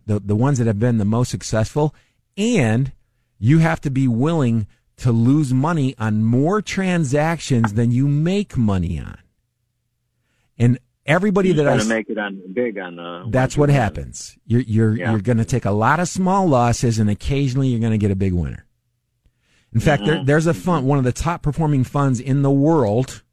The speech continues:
Speaker 1: over the last five years. It's up two hundred sixty-nine percent over the last five years.
Speaker 2: Jeez.
Speaker 1: The last, yeah, the last twelve months, it was up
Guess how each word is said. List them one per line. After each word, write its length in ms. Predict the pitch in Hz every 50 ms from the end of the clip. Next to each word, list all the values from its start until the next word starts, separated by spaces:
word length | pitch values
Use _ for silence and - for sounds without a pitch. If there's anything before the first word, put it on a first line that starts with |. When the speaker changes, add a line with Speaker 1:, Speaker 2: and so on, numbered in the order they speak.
| _ _ _ _ _ _ _ _ _ _ _ _
Speaker 1:
over 140 | 127 120 117
the 60 | 110
last 280 | 110 117 123 131 123 -
five 320 | - 139 139 143 151 143
years. 500 | 147 147 135 110 101 110 123 - - - _ _ _ _ _ _ _ _ _ _ _ _
It's 180 | 123 120 -
up 200 | 143 120 - -
two 200 | - - 156 185
hundred 280 | 165 165 160 151 139 120
sixty-nine 580 | - - 170 156 - - 156 143 139 139 139 -
percent 640 | - 120 113 - - - 160 139 123 117 - - _ _ _
over 180 | - 120 113 113
the 80 | 107
last 320 | 107 113 120 127 123 - -
five 320 | - - 127 135 135 123
years. 500 | 151 143 113 104 123 131 - - - - _ _ _ _ _ _ _ _ _ _ _ _ _ _ _ _ _ _ _ - - -
Speaker 2:
Jeez. 280 | - 85 95 95 170 - - - -
Speaker 1:
The 120 | 113 120
last, 480 | 120 131 147 156 156 147 - - - -
yeah, 300 | 135 147 156 127 92 82 82 - - -
the 120 | 117 123
last 600 | 120 131 147 156 139 139 - - - - - _
twelve 340 | - - 143 147 151 135 117
months, 320 | 131 131 147 170 180 -
it 80 | 165 143
was 180 | 147 131 117 120
up 240 | 135 127 123 -